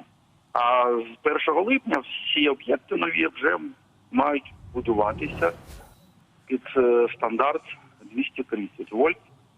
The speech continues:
плюс-мінус десять відсотків. І головним чином,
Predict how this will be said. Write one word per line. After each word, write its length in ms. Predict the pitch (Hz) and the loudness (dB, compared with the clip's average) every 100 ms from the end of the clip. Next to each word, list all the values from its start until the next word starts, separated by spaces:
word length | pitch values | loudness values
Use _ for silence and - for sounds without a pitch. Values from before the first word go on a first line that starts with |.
| _ | _
плюс-мінус 580 | - 127 131 117 117 107 - - | -4 -2 -2 -2 0 0 -2 -4
десять 360 | 110 113 110 101 | -2 -2 -4 -10
відсотків. 500 | 98 - - _ - _ _ _ _ - - - _ _ _ _ _ _ _ _ _ - | -14 -14 -14 _ -20 _ _ _ _ -10 -10 -10 _ _ _ _ _ _ _ _ _ -2
І 420 | 269 - 147 147 | 2 4 6 6
головним 520 | 139 147 151 165 190 180 | 4 2 0 2 0 2
чином, 560 | - 233 220 143 123 | 0 2 2 0 -2